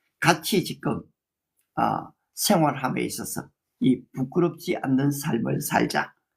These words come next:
저는 이 날짜에 따르는 성경 구절을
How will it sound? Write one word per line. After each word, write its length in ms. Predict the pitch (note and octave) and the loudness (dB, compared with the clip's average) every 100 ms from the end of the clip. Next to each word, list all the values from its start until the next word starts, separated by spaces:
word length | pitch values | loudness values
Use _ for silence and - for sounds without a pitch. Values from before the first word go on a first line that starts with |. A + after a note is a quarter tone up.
| _ _ _ _ - | _ _ _ _ -4
저는 340 | F3+ D#3 B2 - | 0 0 -2 -2
이 180 | D3+ C3 | 0 0
날짜에 580 | - F3 - F#3+ D3+ C#3+ | 0 -2 0 -2 -2 -2
따르는 500 | B2+ A#2 A#2+ F3 - _ _ _ | -4 -2 0 0 -2 _ _ _
성경 580 | - - E3 D#3 D3+ D3+ | -6 -2 -2 -2 -2 -2
구절을 440 | C3 A#2 A2+ G#2+ | -2 -2 -2 -2